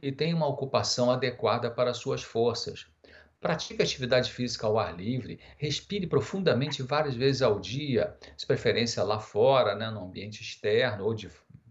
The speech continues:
frente para a janela. Se exponha à luz do sol de manhã cedo ou no final da tarde, beba água pura ao longo do dia, evite bebidas alcoólicas,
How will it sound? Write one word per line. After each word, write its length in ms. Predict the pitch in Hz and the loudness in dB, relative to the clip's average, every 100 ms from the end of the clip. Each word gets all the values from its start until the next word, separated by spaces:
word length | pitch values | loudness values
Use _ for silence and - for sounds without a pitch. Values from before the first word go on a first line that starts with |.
| - | -18
frente 260 | - 101 110 | -8 -6 -6
para 80 | 98 | -8
a 60 | |
janela. 720 | - 85 92 127 139 110 - - _ _ _ _ _ _ - - - | -8 -6 0 4 4 4 0 -14 _ _ _ _ _ _ -20 -18 -16
Se 160 | - 151 | -6 -4
exponha 460 | 120 - 143 156 127 | -2 4 4 4 2
à 120 | 120 | 0
luz 220 | 120 110 | 0 -2
do 140 | 107 | -4
sol 360 | 101 - 120 117 | -4 4 6 6
de 240 | 107 104 | 0 -6
manhã 280 | 98 110 101 | -2 -2 -2
cedo 500 | 98 - 117 131 113 | -2 0 2 2 2
ou 60 | 101 | -2
no 60 | |
final 320 | - 101 95 92 | -4 -4 -2 -2
da 120 | 85 | -6
tarde, 640 | - 98 117 101 95 95 - - _ | -2 0 2 0 -6 -14 -16 -20 _
beba 320 | 131 160 139 | -4 0 2
água 200 | 123 117 | 2 0
pura 460 | - 131 151 156 120 | -2 -4 -2 2 2
ao 60 | |
longo 280 | 113 117 110 | 2 0 -2
do 140 | 101 90 | -6 -10
dia, 400 | 87 110 127 127 | -8 -4 0 0
evite 280 | 160 196 | -2 -2
bebidas 380 | 156 131 135 127 | -2 0 0 0
alcoólicas, 880 | 127 120 113 123 139 110 - 85 | -2 2 6 8 6 2 -2 -8